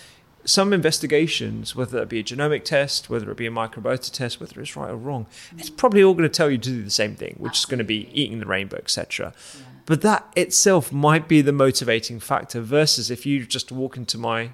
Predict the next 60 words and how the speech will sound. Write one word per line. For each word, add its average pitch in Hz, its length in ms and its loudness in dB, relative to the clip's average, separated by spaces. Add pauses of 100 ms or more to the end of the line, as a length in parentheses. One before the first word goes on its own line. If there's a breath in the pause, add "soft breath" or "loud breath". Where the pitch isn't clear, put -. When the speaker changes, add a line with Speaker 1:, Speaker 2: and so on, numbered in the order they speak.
(120)
Speaker 1:
clinic 120 380 -2
and, 113 220 -12 (100)
and 131 100 -2
I 123 160 2
say, 113 380 2
"You 131 80 -6
need 131 140 -4
to - 100 -4
eat 117 200 -8
this." 120 260 0
Speaker 2:
Eat - 40 -
the - 20 -4 (100)
Speaker 1:
There's 190 60 4 (100)
a - 20 4
Speaker 2:
rainbow. - 100 2
Speaker 1:
test 185 200 2
Speaker 2:
Yeah. 147 100 4
Speaker 1:
in 127 60 -2
front 170 180 4
of 120 140 -6
you. 104 80 -2
And 113 80 -2
you're 131 100 0
like, 139 120 2
Speaker 2:
Yeah. 147 200 0
Speaker 1:
"Oh, 196 60 6
wow, 185 240 2
there's 160 140 -4
a 151 60 0
test. - 640 -4
We 151 120 -2
Speaker 2:
Of 160 60 2
Speaker 1:
love 170 100 4
Speaker 2:
course, 214 140 0
Speaker 1:
a 196 40 0
test." - 340 -2
Speaker 2:
of 156 120 -8
course. 135 320 -4
Lots - 240 0
of 147 80 -12
people 131 540 -8
love 151 220 0
a 139 40 -6
test. 131 340 -4
They 160 80 -4
want, 143 320 -4
they 160 100 -2
want 151 140 -2
a 147 60 -8
bit 143 140 -6
more 139 140 -6
evidence, 135 480 -6
and 180 140 -6
they 185 220 -4
like 190 320 -2
that, - 260 -2 (460 loud breath)
um, 156 440 2
you 226 120 2
know, 147 100 2
bespoke, 170 640 -2